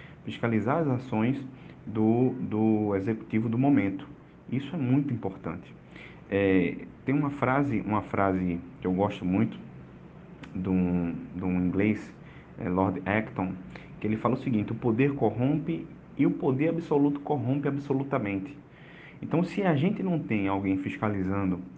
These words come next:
que vai colocar o contraponto que vai, enfim, dizer aquilo que realmente precisa ser ouvido pela torcida e não somente concorda com tudo que é falado pelo executivo,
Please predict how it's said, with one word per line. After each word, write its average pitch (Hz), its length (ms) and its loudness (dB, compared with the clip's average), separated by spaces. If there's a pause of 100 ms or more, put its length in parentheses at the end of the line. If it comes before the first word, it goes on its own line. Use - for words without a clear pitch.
(160)
que 101 140 -4
vai 113 260 0
colocar 120 340 0
o 104 40 2
contraponto 98 800 -2 (540)
que - 120 -2
vai, 120 460 2 (200)
enfim, 95 460 0 (180)
dizer 110 480 2
aquilo 127 260 0
que - 80 -6
realmente 101 320 -2
precisa 113 360 -4
ser 110 140 -2
ouvido 95 320 0
pela 98 200 -2
torcida 92 420 -6
e 95 40 2
não 110 140 2
somente 98 320 0
concorda 101 540 0
com 95 160 -2
tudo 98 300 -4
que 101 100 -8
é 95 40 -6
falado 92 340 0
pelo 95 160 -2
executivo, 107 680 0